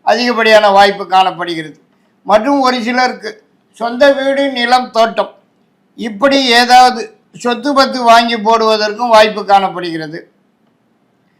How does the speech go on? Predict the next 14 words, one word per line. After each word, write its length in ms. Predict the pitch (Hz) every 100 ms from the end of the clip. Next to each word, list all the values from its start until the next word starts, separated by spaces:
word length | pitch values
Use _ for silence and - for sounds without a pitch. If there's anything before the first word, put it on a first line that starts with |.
| _ _ 180
மற்றும் 320 | 190 240 269
இந்த 140 | 254 240
வாரத்திலே 500 | 233 240 233 226 254 233
எதிர்பார்க்கிறது 680 | 220 247 240 262 254 247 233 220
எதுவானாலும் 560 | 226 233 226 233 226
உடனடியாக 640 | 208 226 226 226 233 226 226
கைக்கு 340 | 202 202 202 214
வந்து 260 | 202 202 185
சேருவதற்கும், 680 | 190 190 190 180 170 - 208 _ _ _ _ _ _
அரசாங்கத்திலிருந்து 920 | 180 214 233 269 269 269 269 269 269 269
ஆக 180 | 233 233
வேண்டிய 260 | 233 226 226 208
சமாச்சாரங்கள் 760 | 208 208 214 202 208 208 208 196
எதுவாக 360 | 202 208 202